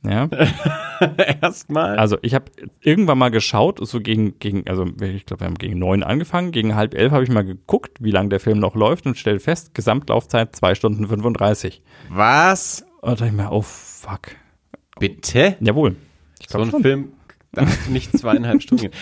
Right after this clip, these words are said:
Speaker 2: Weißt du, ich hab neulich einen Film angeschaut,
Speaker 1: Sag das denn?
Speaker 2: der, der, der ging erstmal achtundfünfzig Minuten. Dann kam so ein angedeuteter Abspann, der
Speaker 1: Ja.
Speaker 2: dann aber auch gleich wieder aufgehört hat und dann ging er nochmal zwölf
Speaker 1: Mhm.
Speaker 2: Minuten. So, also der, der Film hat insgesamt keine achtzig.
Speaker 1: Ja, doch.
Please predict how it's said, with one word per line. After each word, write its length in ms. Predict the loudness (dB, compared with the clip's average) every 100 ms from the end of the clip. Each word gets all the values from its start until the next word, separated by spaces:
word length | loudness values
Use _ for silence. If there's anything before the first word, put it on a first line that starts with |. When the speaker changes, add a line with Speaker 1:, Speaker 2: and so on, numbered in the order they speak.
| -4
Speaker 2:
Weißt 160 | 0 2
du, 40 |
ich 60 | 2
hab 60 | 4
neulich 240 | 4 4
einen 80 | 2
Film 240 | 2 4
angeschaut, 460 | 2 0 2 2 0
Speaker 1:
Sag 140 | -6
das 120 | -12 -2
denn? 60 |
Speaker 2:
der, 280 | 0 0 0
der, 140 | 0
der 240 | 0 -2 0
ging 200 | 0 0
erstmal 580 | 0 0 -2 -2 -2 2
achtundfünfzig 800 | 0 0 -2 0 -2 -2 -8 -2
Minuten. 520 | 2 2 2 -2 -14 -16 -20 _
Dann 240 | -2 -2
kam 360 | -2 0 0 0
so 80 | 0
ein 80 | 0
angedeuteter 720 | -2 -2 0 0 0 -2 -4
Abspann, 460 | -4 -4 -2 -2 -8 _ -8 0
der 80 |
Speaker 1:
Ja. 40 | 2
Speaker 2:
dann 80 | 2
aber 120 | 2
auch 80 | 2
gleich 200 | 0 0
wieder 140 | 2
aufgehört 400 | 2 2 2 2
hat 120 | 2 -2
und 80 |
dann 120 | 0 2
ging 100 | 2
er 60 | 2
nochmal 300 | 0 -2 -4
zwölf 280 | -4 -4
Speaker 1:
Mhm. 60 | -2 -2
Speaker 2:
Minuten. 300 | -2 -4 -6
So, 140 | -6
also 160 | -4 -2
der, 140 | 0
der 160 | 0 -2
Film 240 | 0 2
hat 140 | 2 0
insgesamt 460 | -2 -2 -2 -2
keine 280 | -4 -6 -4
achtzig. 1040 | -6 -4 -8 -8 -2 2 2 -2 -12 -12 -14 _ -8
Speaker 1:
Ja, 120 | -6
doch. 160 | -4